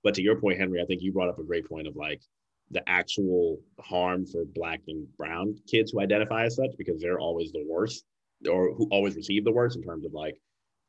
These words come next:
bullying, you know, mental health issues, suicide, all that is worse for people who are, look like us. And I think that they would have, to me, people who are advocating for this bill to go bad would have a, a lot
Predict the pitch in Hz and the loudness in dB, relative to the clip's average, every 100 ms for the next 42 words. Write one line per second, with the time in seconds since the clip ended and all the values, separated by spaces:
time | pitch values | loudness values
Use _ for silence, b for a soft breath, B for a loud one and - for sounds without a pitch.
0 | - 90 120 120 104 92 87 82 76 69 | -10 4 8 10 8 6 2 -4 -8 -6
1 | 101 87 - 98 107 107 107 92 95 92 | -2 -2 0 2 4 4 4 2 0 -2
2 | 82 71 120 117 101 95 87 82 76 - | -4 -2 4 4 4 2 2 0 -4 -6
3 | 90 107 110 120 131 - 95 82 85 98 | 2 4 6 6 6 4 -4 -2 0 0
4 | 98 - 87 85 - 87 90 87 87 82 | -2 -4 -2 0 -2 -6 -6 -4 -4 -4
5 | - - - 90 85 90 123 - _ _ | -8 -10 -4 -2 0 -2 -4 -8 _ _
6 | _ _ - 92 92 101 98 95 85 - | _ _ -4 0 2 4 4 4 2 4
7 | 98 90 90 85 - 117 104 139 131 104 | 4 4 2 0 0 0 6 10 10 8
8 | 98 113 110 98 87 87 92 92 95 90 | 2 0 4 4 4 2 2 0 2 2
9 | 87 87 80 80 80 78 78 - 87 85 | 0 0 -6 -2 -2 -2 -2 0 0 0
10 | 78 87 85 80 78 - 78 82 87 - | -4 -8 -8 -8 -10 -8 -6 -4 -6 -8